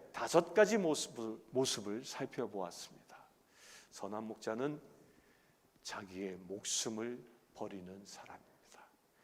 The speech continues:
선한 목자는 양떼를 끝까지 돌보는 사람입니다. 선한 목자는 아버지가 자식을 생각하듯이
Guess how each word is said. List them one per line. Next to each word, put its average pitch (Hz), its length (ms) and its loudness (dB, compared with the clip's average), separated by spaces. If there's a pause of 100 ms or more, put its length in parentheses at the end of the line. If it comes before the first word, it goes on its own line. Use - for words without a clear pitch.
(520)
선한 139 440 6
목자는 165 680 12 (520)
양떼를 170 840 12
끝까지 208 880 8 (320)
돌보는 104 720 -4
사람입니다. 87 600 -8 (1000)
선한 175 380 10
목자는 208 540 12 (380)
아버지가 202 580 12
자식을 185 540 12
생각하듯이 214 1000 12